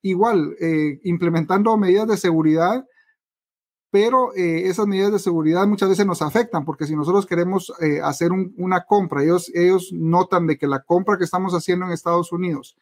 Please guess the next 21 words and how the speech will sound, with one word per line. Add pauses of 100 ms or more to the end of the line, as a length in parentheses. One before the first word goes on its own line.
(360)
es
de
una
persona
que
está
en
Colombia,
está
pagando
con
un
banco
en
Colombia, (440)
ellos
por
seguridad
van
a
tratar,